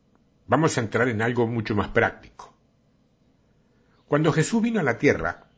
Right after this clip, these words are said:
cuando Jesús vino a la tierra, vino justamente a destruir el engaño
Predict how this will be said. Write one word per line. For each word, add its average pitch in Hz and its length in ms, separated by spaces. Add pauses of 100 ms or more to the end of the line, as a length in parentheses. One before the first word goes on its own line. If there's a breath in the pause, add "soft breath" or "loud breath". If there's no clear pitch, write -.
(400)
cuando 92 380
Jesús - 680
vino 143 260
a 151 60
la 117 180
tierra, 85 480 (800)
vino 127 480 (100)
justamente 202 960 (300)
a 117 120
destruir 131 720 (460)
el 95 180
engaño 123 600